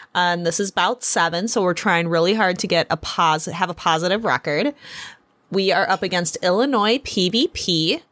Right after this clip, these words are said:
two members of that team are National Bowler and Mister Doctor Pants, some names I recognize, but they're both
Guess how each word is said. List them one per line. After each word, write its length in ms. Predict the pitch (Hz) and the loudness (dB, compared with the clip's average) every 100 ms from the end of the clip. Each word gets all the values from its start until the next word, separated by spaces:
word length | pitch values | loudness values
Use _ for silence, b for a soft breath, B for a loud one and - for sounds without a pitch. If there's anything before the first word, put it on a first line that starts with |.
| _ - | _ -6
two 300 | - 233 220 | 0 2 2
members 340 | 208 190 214 | 0 0 0
of 120 | 208 | 0
that 200 | 202 202 | 0 -2
team 320 | - 185 180 269 | -4 -6 -2 0
are 140 | 185 | 0
National 420 | 160 156 - 185 | 2 0 0 0
Bowler 480 | 160 151 160 208 254 | 0 0 2 2 2
and 140 | 196 | 0
Mister 260 | 165 160 165 | 0 0 0
Doctor 400 | 160 147 - 165 | 0 -2 -2 -6
Pants, 360 | - 170 302 - | -2 -2 0 -2
some 140 | 185 | 0
names 260 | 160 151 160 | 0 0 0
I 100 | 156 | 0
recognize, 760 | 147 165 156 160 147 247 - B B B B B | -2 -2 -4 -2 -2 0 -2 B B B B B
but 120 | 226 | -2
they're 140 | 226 226 | 0 0
both 240 | 269 277 | 0 -2